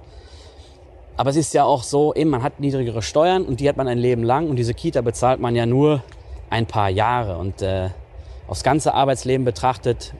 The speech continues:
ist es dann für die meisten schon noch, ähm, profitabler, halt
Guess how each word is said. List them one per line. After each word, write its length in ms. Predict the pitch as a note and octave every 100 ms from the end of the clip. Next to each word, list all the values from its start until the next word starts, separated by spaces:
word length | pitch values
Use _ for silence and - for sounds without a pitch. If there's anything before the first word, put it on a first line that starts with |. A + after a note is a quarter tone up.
| -
ist 100 | A#2
es 80 | A#2
dann 140 | A2+
für 120 | G#2 A2
die 100 | G#2
meisten 340 | G#2 A2+ A2
schon 200 | - A#2+
noch, 280 | B2 B2+ - - - - - - -
ähm, 400 | G#2+ G#2+ A2 A2 - -
profitabler, 880 | - A#2+ A2+ A2 A#2+ A#2 A2+ A2 G2
halt 320 | G#2+ G#2+ -